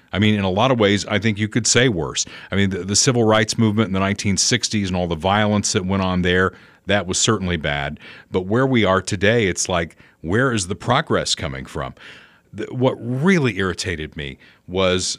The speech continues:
the Pharaoh, and I, I'm not shocked by this at all. The Pharaoh, Quentin Lucas the first of Kansas City,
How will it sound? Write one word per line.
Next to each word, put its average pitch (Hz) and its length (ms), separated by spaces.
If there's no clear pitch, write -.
the 87 140
Pharaoh, 90 500
and 87 100
I, 107 140
I'm 104 240
not 117 220
shocked 92 360
by 82 140
this 82 220
at 85 80
all. 73 180
The 80 100
Pharaoh, 107 380
Quentin 101 360
Lucas 92 340
the 90 80
first 90 340
of 82 80
Kansas 80 340
City, 78 320